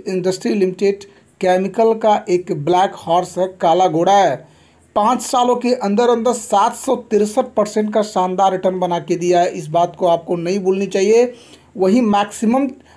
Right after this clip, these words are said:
रिटर्न को देखेंगे, all time रिटर्न को देखेंगे, तो चौबीस हजार तीन सौ दस परसेंट का रिटर्न इस स्टॉक्स ने बना कर दिया है।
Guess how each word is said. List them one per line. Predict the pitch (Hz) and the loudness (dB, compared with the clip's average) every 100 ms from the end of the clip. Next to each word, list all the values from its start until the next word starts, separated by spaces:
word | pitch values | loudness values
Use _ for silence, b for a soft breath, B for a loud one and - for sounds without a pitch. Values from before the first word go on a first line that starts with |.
| - | -4
रिटर्न | 180 180 214 | -2 0 0
को | 202 185 | -2 0
देखेंगे, | 185 185 196 196 226 254 B B B - | 0 -2 -4 0 2 0 B B B -2
all | 233 202 226 | 2 2 2
time | 214 202 196 | 0 0 0
रिटर्न | 190 196 180 | 0 -4 -2
को | 180 | -2
देखेंगे, | 175 175 190 190 226 247 | -2 0 -2 0 2 2
तो | 240 | 0
चौबीस | 214 - 196 202 220 262 208 | -2 0 0 0 0 -2 -2
हजार | 185 196 214 214 - | 2 2 2 0 -6
तीन | 202 220 | -4 -4
सौ | 208 220 | -2 -2
दस | 147 180 214 - | 2 0 0 -4
परसेंट | 185 190 190 | -4 -4 -2
का | 185 | 0
रिटर्न | 170 170 190 202 B B | 0 2 0 -2 B B
इस | 185 180 | -6 -4
स्टॉक्स | 185 - 165 180 - | -6 -2 -2 -2 -4
ने | 190 | -4
बना | 165 160 170 | -2 -2 -4
कर | 170 | -4
दिया | 156 156 165 | -4 -2 0
है। | 151 | -2